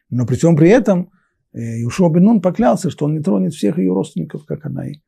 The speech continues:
просила. Хотя они ничего хорошего еврейскому народу не делали. Может быть, даже и злопыхательствовали. Но в заслугу ее вся семья милуется. Это мнение Рамбана по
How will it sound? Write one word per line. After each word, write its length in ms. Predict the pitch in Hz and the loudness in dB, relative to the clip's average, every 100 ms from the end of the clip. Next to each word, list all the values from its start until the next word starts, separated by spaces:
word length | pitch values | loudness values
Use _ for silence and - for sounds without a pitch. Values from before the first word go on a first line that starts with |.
| _ | _
просила. 360 | - 113 110 104 | -8 -6 -8 -8
Хотя 260 | 110 110 | -10 -8
они 180 | 117 139 | -4 -4
ничего 800 | 147 - 117 123 120 117 120 123 | -4 -6 -6 -4 -6 -8 -14 -18
хорошего 460 | - - 135 127 120 | -12 -8 -8 -6 -6
еврейскому 420 | 113 120 123 123 | -6 -6 -6 -8
народу 300 | 117 131 131 | -4 -4 -4
не 360 | 127 123 135 165 | -4 -4 -4 -2
делали. 360 | 180 101 98 _ _ _ _ _ | -2 -2 -10 _ _ _ _ _
Может 200 | 107 107 | -10 -6
быть, 80 | 110 | -6
даже 220 | 113 117 | -4 -4
и 20 | |
злопыхательствовали. 800 | 120 147 170 208 101 98 - 101 | -2 -2 0 2 0 -4 -10 -2
Но 400 | 113 185 180 - _ _ | 4 6 6 2 _ _
в 60 | 117 | -6
заслугу 460 | 113 - 214 180 | -4 2 4 6
ее 460 | 208 214 247 240 - _ - | 6 6 6 4 -2 _ -4
вся 260 | - 196 | 2 4
семья 600 | 196 185 156 151 139 147 _ _ _ | 4 4 4 4 0 -6 _ _ _
милуется. 600 | 123 107 101 - - - _ _ _ _ _ _ _ _ _ _ _ _ _ _ _ _ _ _ _ _ _ - - _ - | -10 -8 -10 -16 -20 -20 _ _ _ _ _ _ _ _ _ _ _ _ _ _ _ _ _ _ _ _ _ -20 -20 _ 6
Это 480 | 233 240 220 202 - - _ - | 6 8 6 6 0 -16 _ 2
мнение 340 | 165 190 170 | 4 6 6
Рамбана 480 | 143 139 165 214 190 | 4 4 4 4 2
по 380 | - 185 196 | 2 2 2